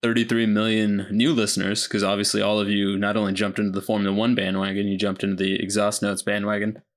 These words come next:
Hello, Stephanie. Uh, I would just say this. We are not gonna do Formula One this year. We are gonna be exclusively covering, what was it? The National Drone Racing League, because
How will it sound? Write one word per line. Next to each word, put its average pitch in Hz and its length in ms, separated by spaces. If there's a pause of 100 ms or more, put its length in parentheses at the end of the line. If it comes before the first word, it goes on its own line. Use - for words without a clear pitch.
(120)
Hello, 127 200
Stephanie. 104 560 (420)
Uh, 117 380 (120)
I 127 120
would 139 120
just 127 160
say 160 140
this. 151 260
We 123 220
are 139 80
not 143 220
gonna 170 100
do 160 140
Formula 147 360
One 156 140
this 123 220
year. 101 200
We 120 200
are 120 240
gonna 117 180
be 113 420
exclusively 160 720
covering, 110 600 (380)
what 117 180
was 185 140
it? 233 120
The 117 80
National 151 640
Drone 127 420
Racing 113 400
League, 67 300 (180)
because 104 640